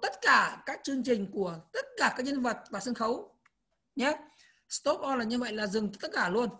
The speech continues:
Tức là khi stop on thì cá cũng dừng này, mèo dừng này, ba cái này, ba cái này là dừng hết lại không chạy nữa này, và sân, sân khấu cũng dừng. Coi như là cái lệnh stop on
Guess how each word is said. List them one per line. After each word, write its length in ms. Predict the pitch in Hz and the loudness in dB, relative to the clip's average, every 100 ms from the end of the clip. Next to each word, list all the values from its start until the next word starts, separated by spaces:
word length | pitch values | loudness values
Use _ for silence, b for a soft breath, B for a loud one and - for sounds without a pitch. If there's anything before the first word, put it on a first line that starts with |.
| - _ | -16 _
Tức 100 | 269 | -4
là 100 | 240 | -2
khi 180 | 233 254 233 | 2 4 2
stop 140 | 311 | -2
on 140 | 269 247 208 - | 0 0 0 0
thì 220 | 233 208 208 202 | 4 4 2 2
cá 240 | 214 233 302 | 4 6 4
cũng 140 | 330 | 2
dừng 220 | 262 226 | 2 4
này, 200 | 220 185 - _ _ _ _ | 0 -2 -6 _ _ _ _
mèo 460 | 233 220 233 220 208 | -2 2 2 2 2
dừng 240 | 220 208 | 2 2
này, 140 | 208 185 | 0 0
ba 200 | 220 240 | 2 4
cái 60 | |
này, 180 | 233 214 | 4 0
ba 180 | 208 220 | 2 2
cái 60 | |
này 80 | 233 | 0
là 60 | 214 | 0
dừng 140 | 190 | 0
hết 140 | 190 294 | -2 -2
lại 160 | 269 | -4
không 120 | 226 | -4
chạy 140 | 233 202 | -8 -8
nữa 120 | 214 | -6
này, 180 | 254 196 _ _ _ _ | -6 -8 _ _ _ _
và 240 | 294 302 | -4 -2
sân, 320 | 196 240 233 220 - - _ b b | -2 -4 -4 -6 -10 -20 _ b b
sân 120 | 269 | -2
khấu 180 | 240 254 | 0 0
cũng 140 | 285 | 0
dừng. 200 | 233 202 - _ _ b b b | 0 0 -4 _ _ b b b
Coi 120 | 233 | -2
như 80 | 247 | 0
là 140 | 240 | 0
cái 140 | 220 254 | 0 -4
lệnh 160 | 226 | -4
stop 260 | 202 - 294 | -6 -2 -2
on 300 | 262 254 240 | 0 -2 -2